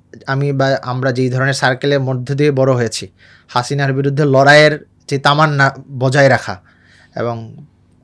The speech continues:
হাসিনা যেই ধরনের ন্যারেটিভের উপর রাজনীতি করে, সেই রাজনীতিকে ভেঙে দেওয়ার জন্য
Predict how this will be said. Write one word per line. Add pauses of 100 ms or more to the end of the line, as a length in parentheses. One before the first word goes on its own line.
হাসিনা
যেই
ধরনের
ন্যারেটিভের
উপর
রাজনীতি
করে, (360)
সেই
রাজনীতিকে
ভেঙে
দেওয়ার
জন্য